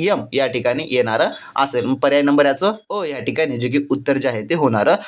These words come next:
असेल. तर मित्रांनो, हे प्रश्न तुम्हाला प्रॅक्टिस करणं इम्पॉर्टंट आहे. जेवढं तुम्ही जास्त प्रॅक्टिस कराल तेवढ्यानुसार तुम्हाला याची उत्तरे जे की काढता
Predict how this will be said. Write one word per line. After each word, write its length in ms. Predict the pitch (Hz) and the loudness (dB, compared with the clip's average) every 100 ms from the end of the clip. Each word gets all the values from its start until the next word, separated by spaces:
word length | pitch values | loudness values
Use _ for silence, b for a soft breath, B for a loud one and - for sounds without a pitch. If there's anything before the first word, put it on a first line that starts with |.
| B B | B B
असेल. 380 | 147 147 127 - - | 0 0 -6 -4 0
तर 80 | |
मित्रांनो, 300 | 190 214 214 | 4 4 4
हे 200 | 190 185 | 4 0
प्रश्न 300 | 208 202 196 | 2 2 2
तुम्हाला 380 | 185 185 175 175 - - | 2 2 2 -2 -4 -4
प्रॅक्टिस 360 | 147 147 214 | -2 2 2
करणं 240 | - 185 180 | 2 2 2
इम्पॉर्टंट 440 | 175 165 156 151 | 2 2 2 0
आहे. 160 | 147 165 | -2 2
जेवढं 300 | 147 185 220 | 4 6 6
तुम्ही 240 | 208 202 | 4 4
जास्त 220 | 185 190 | 2 2
प्रॅक्टिस 340 | 175 160 165 - | 0 2 0 2
कराल 240 | 170 185 | 2 2
तेवढ्यानुसार 720 | 196 - - 180 208 185 180 | -2 -10 -2 2 2 0 -4
तुम्हाला 300 | 147 165 156 | 0 2 4
याची 180 | 147 151 | 2 2
उत्तरे 320 | 143 143 139 | 2 2 2
जे 100 | 127 | 2
की 100 | 160 | 0
काढता 360 | - 120 117 | 0 0 0